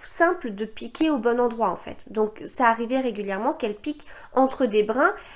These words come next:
et ça fait, euh, bah, déjà le rendu n'est pas régulier parce que, bah, parce qu'elle commence à tricoter donc c'est normal.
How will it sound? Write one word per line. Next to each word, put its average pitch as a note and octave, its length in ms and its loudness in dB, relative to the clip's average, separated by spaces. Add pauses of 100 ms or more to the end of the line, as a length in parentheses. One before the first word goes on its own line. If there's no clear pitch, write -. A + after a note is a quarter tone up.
(140)
et E4 180 6
ça C4 240 2
fait, D#4 380 2
euh, A3 460 2
bah, A3 120 4
déjà B3+ 320 4
le B3 60 -2
rendu A3 320 0
n'est G3 100 4
pas G3 140 -2
régulier G3 420 -2
parce F3 240 -10
que, - 100 -14
bah, - 300 -12
parce - 160 -14
qu'elle G3+ 160 -10
commence G3 280 -6
à G3 40 -8
tricoter G#3+ 400 -6
donc F#3+ 160 -6
c'est F#3+ 100 -8
normal. A#3+ 300 0